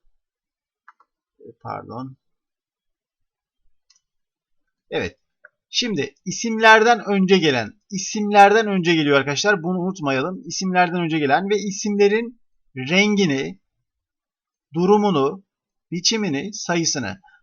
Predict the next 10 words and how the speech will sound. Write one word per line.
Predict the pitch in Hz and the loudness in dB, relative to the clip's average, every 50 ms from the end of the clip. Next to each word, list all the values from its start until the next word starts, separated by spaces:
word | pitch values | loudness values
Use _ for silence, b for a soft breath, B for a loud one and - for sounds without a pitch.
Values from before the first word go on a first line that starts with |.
| b - | b -10
Mesela | 220 202 196 131 127 143 165 170 - | -8 -8 -6 -4 0 0 -2 -2 -4
kırmızı | - - 220 214 208 202 208 202 190 220 214 | -4 0 0 2 2 2 -2 -2 -2 -2 -2
kazak | - 196 185 165 196 190 185 190 - | 0 -2 0 0 0 0 -2 -2 -4
deriz. | 143 131 156 190 208 - - - - - | -4 -4 -2 -4 -6 -8 -12 -14 -12 -10
Bu | 170 143 | -10 -8
bir | 151 196 214 | -6 -6 -4
sıfat. | - - - 190 - - 185 190 - _ _ _ _ _ _ _ _ _ _ _ - | -4 -6 -6 -4 -2 -2 -2 -2 -4 _ _ _ _ _ _ _ _ _ _ _ -6
Durumunu, | 139 185 214 233 226 220 220 214 170 147 151 185 226 - _ _ _ _ _ _ _ _ _ _ _ - | 0 0 2 2 2 2 2 2 2 2 0 0 -4 -8 _ _ _ _ _ _ _ _ _ _ _ -6
hasta | - 180 190 196 196 - - 220 220 | 0 2 2 2 0 -2 -4 -4 -4
çocuk | 220 - 185 160 151 147 - - - _ _ | -2 0 -2 0 0 -2 -6 -8 -14 _ _